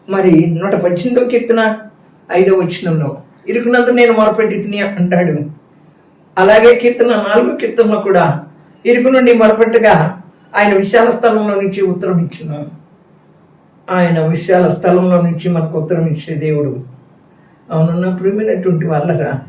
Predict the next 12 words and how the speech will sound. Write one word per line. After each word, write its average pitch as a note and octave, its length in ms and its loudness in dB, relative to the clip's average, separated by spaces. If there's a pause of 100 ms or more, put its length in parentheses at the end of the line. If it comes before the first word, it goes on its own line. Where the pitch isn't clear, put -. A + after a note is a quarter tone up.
(720)
మనం A3 100 2
ఎలా A#3+ 360 6
మొరపెడుతున్నాం? B3 880 2 (580)
నిజంగా G#3 340 2
మొరపెడుతున్నామా? G3+ 840 -2 (640)
హృదయం G3 240 4
అంతటితో A3+ 360 2
మొరపెడుతున్నామా? G3 920 -2 (520)
పెదవులతో G#3 400 2
ప్రార్థన F#3+ 540 0
చేస్తున్నామా? G3+ 720 -4 (480)
అలాగే B3 320 4